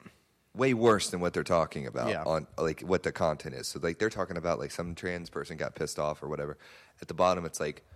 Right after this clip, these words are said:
Speaker 1: you know, forty-three thousand died in mosque bombing or
Speaker 2: Mm-hmm.
Speaker 1: something, or, like, a whole city was just, uh, you know, wiped off the face of the earth. It's like, that's not, you know, we don't give a fuck.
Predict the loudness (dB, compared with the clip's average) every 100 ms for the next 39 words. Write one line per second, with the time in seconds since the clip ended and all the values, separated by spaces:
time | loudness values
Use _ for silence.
0 | -20 _ _ -10 -6 -4 -4 -4 -6 -2
1 | 0 0 -4 -2 0 2 0 -2 -6 -4
2 | -2 -4 -6 -8 -8 -8 -8 -8 -6 -4
3 | -4 -4 -2 -2 -2 -2 -2 2 2 2
4 | 2 2 0 -4 -4 -6 -6 -10 -10 -12
5 | -10 -10 -8 -10 -12 -2 0 2 -2 -2
6 | -2 -2 -2 -4 -4 -4 -6 -12 0 0
7 | 0 -4 _ _ -4 -2 0 2 2 -2
8 | _ _ _ -10 -8 -6 -4 0 2 4
9 | 2 2 0 -2